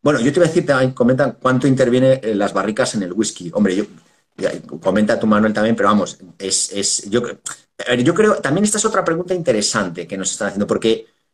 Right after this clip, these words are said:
yo hablo como aficionado absolutamente, ¿eh? Siempre lo digo en el canal, que, que los que sabéis sois, sois otros, porque yo esto lo hago casi un poco como,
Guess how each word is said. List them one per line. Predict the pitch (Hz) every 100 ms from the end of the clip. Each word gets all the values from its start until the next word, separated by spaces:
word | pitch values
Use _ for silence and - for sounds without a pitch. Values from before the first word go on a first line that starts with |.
| _ _ - -
yo | - - 156
hablo | 185
como | 185 131
aficionado | 123 104 117 156
absolutamente, | 135 - 104 101 87 80 127
¿eh? |
Siempre | 135 110 117
lo | 123
digo | 120 107
en | 104
el | 98
canal, | 87 110 147 -
que, | 95 87 82
que | 90 85 85 80 78 80 80 76 - _
los | 85 -
que | -
sabéis | 90 117 123
sois, | 135 131 98 101
sois | - 135
otros, | 135 143 - -
porque | 82 85
yo | 104 143 151 - _ _ _
esto | - - 131
lo | 123
hago | 127 113
casi | 117 -
un | 113
poco | 123 131
como, | 110